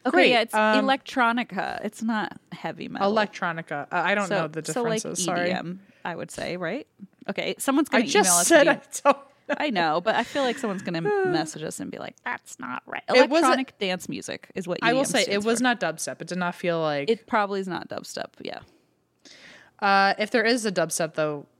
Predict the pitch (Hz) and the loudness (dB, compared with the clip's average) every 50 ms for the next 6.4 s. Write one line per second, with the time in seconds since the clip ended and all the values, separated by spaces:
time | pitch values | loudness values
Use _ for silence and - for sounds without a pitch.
0 | _ _ - 170 170 165 170 165 165 139 127 131 - 95 127 139 - - 135 131 | _ _ -8 -4 -4 -2 -2 -4 -8 -10 -10 -10 -10 -8 -10 -8 -8 -8 -8 -8
1 | - 69 - _ _ - - - - - - - - - _ - - _ _ _ | -10 -14 -16 _ _ -20 -20 -20 -20 -20 -20 -20 -20 -20 _ -20 -20 _ _ _
2 | _ - 240 247 240 202 160 - - 214 214 233 269 330 - - - 302 277 269 | _ 4 4 6 6 4 2 0 -2 -2 0 0 0 0 -2 -2 2 2 2 2
3 | - - 285 277 294 294 - - - 214 214 214 214 214 220 233 262 269 262 - | 2 0 -2 -2 -2 -6 -8 -4 -2 0 2 2 2 2 2 0 0 -2 -2 -4
4 | - - - - _ - 202 196 196 190 190 196 190 185 - - 185 180 180 175 | -6 -6 -8 -10 _ -2 0 2 2 4 2 2 0 0 -2 -4 -6 -4 -4 -4
5 | 175 175 - - 170 156 147 - - - - - 175 180 180 190 196 202 - - | -4 -4 -4 -4 -4 -4 -4 -8 -12 -18 -10 -4 -2 0 0 0 0 -2 -4 -4
6 | - 175 165 156 160 156 - - | -4 -2 -2 -2 -4 -6 -10 -16